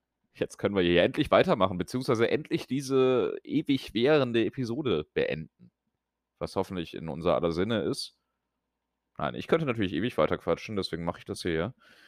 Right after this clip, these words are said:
Aber ich glaube, für meine Stimme ist es ganz gut, wenn ich irgendwann es mal sein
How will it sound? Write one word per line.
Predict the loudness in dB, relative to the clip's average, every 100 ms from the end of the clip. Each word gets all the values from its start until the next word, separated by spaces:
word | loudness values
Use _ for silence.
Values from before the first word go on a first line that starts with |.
| _ _ _ _
Aber | 2 6 8 8 6
ich | 6
glaube, | 2 2
für | -2
meine | -4 -4
Stimme | -4 -2 -2
ist | -2
es | -4
ganz | -8 -6
gut, | -10 -6
wenn | -6
ich | -6
irgendwann | -8 -4 -4 -4 -10 -10
es | -12
mal | -2 -2 0 -4 _ _ _ _ _
sein | 2 4 4 -4